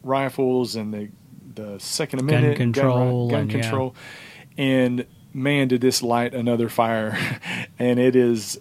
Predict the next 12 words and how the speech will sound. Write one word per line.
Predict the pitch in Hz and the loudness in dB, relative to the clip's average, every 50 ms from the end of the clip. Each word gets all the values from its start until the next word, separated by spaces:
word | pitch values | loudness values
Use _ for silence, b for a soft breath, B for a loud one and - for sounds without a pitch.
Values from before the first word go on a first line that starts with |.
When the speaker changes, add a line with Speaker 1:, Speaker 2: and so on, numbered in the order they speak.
| - - | -10 -6
Speaker 1:
uh, | 135 123 117 113 110 110 113 | -4 -4 -2 -2 -4 -4 -2
everybody | 120 127 127 131 135 123 131 131 127 127 127 120 117 | -2 0 0 0 2 4 4 4 6 6 4 4 4
is, | 113 110 110 104 - - - | 2 0 -2 -4 -8 -12 -12
is | - 117 107 104 101 | -10 -8 -8 -8 -6
dogging | 101 120 117 123 127 123 123 127 120 113 | -2 0 2 2 2 0 0 -2 -2 -4
Colt | 110 - - 139 135 131 143 170 - - - B B B B B B B | -6 -2 0 2 2 2 0 -2 -6 -16 -20 B B B B B B B
for | - - - - 123 120 117 | -20 -6 -2 0 2 2 0
taking | 110 - - 139 131 - 135 127 | 0 0 0 0 2 2 0 0
this | 123 123 110 | 0 0 -2
step. | - - - - 143 143 147 - - - - | -2 -2 -2 0 0 0 -2 -6 -12 -8 -6
I | 180 175 | -6 -4
think, | - 285 320 269 - - | -2 -4 -4 -4 -8 -14